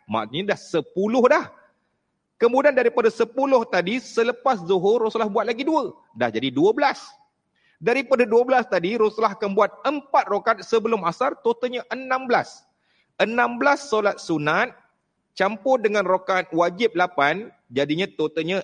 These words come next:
dua puluh empat rakaat. Agak-agak kita tak boleh buat. Jadi ini dua puluh, dua puluh empat. Cuma dalam hadis yang lain, ada sebutkan Rasulullah buat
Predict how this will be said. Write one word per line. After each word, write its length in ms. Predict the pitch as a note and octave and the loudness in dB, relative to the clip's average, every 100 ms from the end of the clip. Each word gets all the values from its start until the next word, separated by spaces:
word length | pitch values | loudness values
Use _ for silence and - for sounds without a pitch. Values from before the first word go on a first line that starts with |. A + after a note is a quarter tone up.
| - | -8
dua 480 | A#2 C3 D#3 D#3 D#3 A#2+ | -8 -4 -2 -2 -4 -4
puluh 400 | C#3+ D3 D3 - C3 | -2 0 0 -4 -6
empat 560 | C#3+ C#3 - C#3 - | -6 -6 -4 -4 -6
rakaat. 480 | A#2+ C3 B2 B2 A2+ _ _ _ _ _ _ _ _ _ _ _ _ _ _ | -6 -6 -4 -4 -6 _ _ _ _ _ _ _ _ _ _ _ _ _ _
Agak-agak 480 | - F#2 F#2+ G2+ G#2+ - | -12 -8 -6 -6 -8 -8
kita 280 | G2 - G#2 | -12 -8 -10
tak 240 | - F#2 E2+ | -8 -10 -10
boleh 240 | F2+ F2+ | -12 -10
buat. 240 | E2+ D#2+ - | -10 -10 -8
Jadi 240 | G#2 C3+ C3 | -4 -2 -2
ini 80 | |
dua 160 | C#3+ A#2+ | -2 -4
puluh, 240 | B2 C3 A#2 _ _ G2+ | -2 -2 -4 _ _ -8
dua 160 | G#2+ | -6
puluh 320 | - B2+ D#3 - | -2 -2 -2 -6
empat. 400 | A2+ G#2+ G2 F#2 _ _ _ _ - | -10 -6 -6 -6 _ _ _ _ -6
Cuma 320 | C#3+ D3 F3 G#3+ | -2 0 0 0
dalam 240 | D3+ C#3+ | 0 0
hadis 400 | C3+ C#3+ E3+ F3 | 0 -2 -2 -2
yang 160 | D3 C#3 | -2 0
lain, 400 | A#2 B2 C#3+ G3 - C3+ | 0 2 2 -2 -4 -2
ada 160 | C#3+ | 0
sebutkan 480 | C#3 D3 D3+ D3 D#3 | -2 2 2 2 0
Rasulullah 320 | C#3+ D3 C3+ | 0 0 0
buat 240 | C#3 D3+ | 2 0